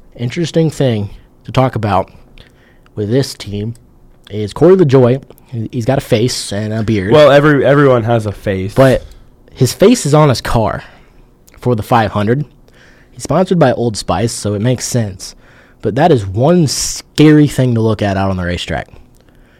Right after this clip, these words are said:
Speaker 1: A-, as Corey LaJoie, again, he, he's got his face. He's got his face on the hood, and then where the grill opening is, that's where his mouth's supposed to go. And it may be the creepiest race car I, I've ever had to look at, but it certainly has everyone talking.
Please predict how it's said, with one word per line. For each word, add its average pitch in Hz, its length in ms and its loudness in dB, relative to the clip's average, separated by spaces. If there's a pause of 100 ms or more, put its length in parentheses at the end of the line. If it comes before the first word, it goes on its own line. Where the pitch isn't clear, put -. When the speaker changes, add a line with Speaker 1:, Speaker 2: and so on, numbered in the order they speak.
(200)
Speaker 1:
A-, 110 160 -4
as 104 220 -6 (200)
Corey 156 300 6
LaJoie, 110 680 2
again, 101 320 -4
he, 98 80 -6
he's 101 180 -8
got 117 160 0
his 139 140 0
face. 117 340 0
He's 101 120 -10
got 117 140 -2
his - 120 -10
face 165 460 2
on 143 100 2
the 113 80 0
hood, 98 420 -2 (300)
and 113 160 -4
then 117 160 0
where 139 140 4
the 127 80 0
grill 117 500 4
opening 104 460 -2
is, 98 400 -6
that's 117 180 -2
where 165 60 2
his 110 80 0
mouth's 107 260 -4
supposed - 380 -10
to 95 60 -8
go. 85 260 -10 (840)
And 113 160 -6
it 120 140 -2
may 139 380 6
be 156 220 4
the 120 120 0
creepiest 165 880 0
race 104 260 -2
car 90 460 -6
I, - 180 -8
I've 92 220 -8 (140)
ever 110 320 -2
had 101 260 -4
to 98 80 -6
look 98 280 -4
at, 110 300 -6
but 104 160 -8
it 85 220 -6 (320)
certainly 151 320 0
has 127 160 2
everyone 107 320 0
talking. 78 340 -8